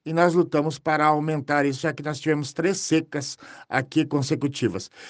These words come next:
Foi aumentado para sete anos, só que o Banco Central, na hora da resolução, mudou o sistema,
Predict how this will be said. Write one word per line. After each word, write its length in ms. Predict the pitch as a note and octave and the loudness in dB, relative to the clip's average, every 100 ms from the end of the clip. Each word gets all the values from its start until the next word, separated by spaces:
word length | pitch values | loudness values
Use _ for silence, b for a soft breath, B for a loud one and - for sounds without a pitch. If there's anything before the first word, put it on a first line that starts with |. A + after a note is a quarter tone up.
| B | B
Foi 200 | - A#3 | 0 4
aumentado 580 | A#3 A3+ G3+ E3 D#3+ D#3+ | 4 2 -2 -2 0 -2
para 300 | D#3+ D#3+ C#3+ | 0 2 2
sete 400 | C3 D#3+ D#3+ F#3+ | 2 0 2 4
anos, 280 | E3+ F#3 G3+ | 4 4 -2
só 260 | - G3 F#3+ | 0 2 2
que 260 | - G#3 | 0 4
o 160 | G#3 G3+ | 4 4
Banco 320 | D#3 F3+ F3+ | 4 2 2
Central, 480 | - A3+ G3 F3 G3+ | -4 -4 0 0 0
na 160 | G#3 | 0
hora 220 | D#3+ D#3+ D#3+ | 2 2 2
da 160 | D#3 | 0
resolução, 760 | D3 E3+ D#3+ D#3+ D3 B2+ C#3+ C#3 | 2 0 2 2 0 -2 -2 -2
mudou 360 | D#3 D3 C3 | 0 0 0
o 40 | C3+ | -2
sistema, 540 | C#3+ C#3+ - A#2 F#2 | -4 -6 -2 -2 -4